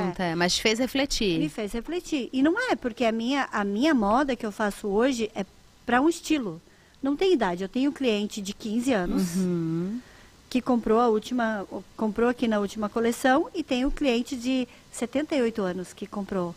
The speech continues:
Speaker 1: Uhum.
Speaker 2: a última coleção
Speaker 1: Sim,
Speaker 2: também. A mesma
Speaker 1: sim.
Speaker 2: coleção atendeu as duas. Eu acho que é um estilo. A minha moda é um estilo. Você
Speaker 1: Se a
Speaker 2: gosta,
Speaker 1: pessoa
Speaker 2: não
Speaker 1: tem
Speaker 2: gosta?
Speaker 1: aquele estilo,
Speaker 2: É.
Speaker 1: entendi.
Speaker 2: Que é uma coisa mais conf, né?
Speaker 1: Uhum.
Speaker 2: Que tem informação de moda, que tem uma modelagem um pouco mais,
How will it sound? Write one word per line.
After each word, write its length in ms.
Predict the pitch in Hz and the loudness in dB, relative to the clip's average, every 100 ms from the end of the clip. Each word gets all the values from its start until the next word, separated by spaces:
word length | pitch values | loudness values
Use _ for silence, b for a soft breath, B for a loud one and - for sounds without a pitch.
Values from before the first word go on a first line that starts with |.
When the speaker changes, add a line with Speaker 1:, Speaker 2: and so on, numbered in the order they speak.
| - | -4
Speaker 1:
Uhum. 320 | 190 165 180 180 | -2 0 2 4
Speaker 2:
a 140 | 196 | 4
última 280 | 185 175 202 | 2 0 -2
coleção 360 | 220 202 202 196 | -4 -4 -4 0
Speaker 1:
Sim, 100 | 190 | 2
Speaker 2:
também. 340 | 180 175 175 | 2 2 0
A 80 | 170 | 2
mesma 340 | 202 262 302 330 | 4 4 4 0
Speaker 1:
sim. 60 | |
Speaker 2:
coleção 380 | 302 269 - 254 | 0 -2 -4 -4
atendeu 340 | 254 247 240 240 | -4 -4 -4 -4
as 140 | 226 | -6
duas. 400 | 233 262 202 - B B B B | -6 -4 -4 -8 B B B B
Eu 120 | 240 | 4
acho 160 | 247 - | 4 2
que 60 | |
é 60 | 285 | -2
um 40 | |
estilo. 460 | 285 - 330 277 185 | -2 0 0 0 -4
A 80 | 180 | -2
minha 180 | 226 254 | 0 2
moda 240 | 247 269 | 4 4
é 60 | 339 | 0
um 60 | |
estilo. 500 | 359 - 277 185 170 - | 0 -4 -2 -2 -8 -12
Você 220 | 220 277 | -10 -2
Speaker 1:
Se 80 | 311 | 2
a 40 | 233 | 2
Speaker 2:
gosta, 120 | 214 | 2
Speaker 1:
pessoa 160 | 294 403 | 2 2
Speaker 2:
não 60 | |
Speaker 1:
tem 80 | 370 | 2
Speaker 2:
gosta? 100 | 208 - | 0 -2
Speaker 1:
aquele 100 | 202 | -2
estilo, 520 | 208 - 220 214 226 | -2 -2 -2 0 0
Speaker 2:
É. 260 | 233 247 220 | 2 2 2
Speaker 1:
entendi. 480 | 208 185 175 165 170 - - - - - | 2 -2 -2 -2 -4 -8 -18 -20 -20 -8
Speaker 2:
Que 100 | - | 0
é 60 | 208 | 2
uma 160 | 233 | 2
coisa 280 | 247 233 233 | 2 0 0
mais 260 | 208 214 - | -2 -4 -6
conf, 560 | - 277 269 247 - 240 | 0 2 2 0 0 0
né? 280 | 214 214 247 | 2 2 2
Speaker 1:
Uhum. 380 | 196 175 175 165 | 2 0 0 2
Speaker 2:
Que 80 | 165 | 2
tem 200 | 170 233 | 2 2
informação 500 | 226 220 214 214 214 | 0 -2 -2 -2 0
de 120 | 214 | 2
moda, 440 | 269 254 247 226 208 | 6 6 4 2 -2
que 80 | - | -4
tem 100 | 226 | -4
uma 140 | 214 | -4
modelagem 580 | 208 202 208 202 196 208 | -4 -2 0 0 0 -4
um 60 | 196 | -6
pouco 300 | 208 196 214 | -6 -6 -2
mais, 400 | 202 196 185 | 0 0 -4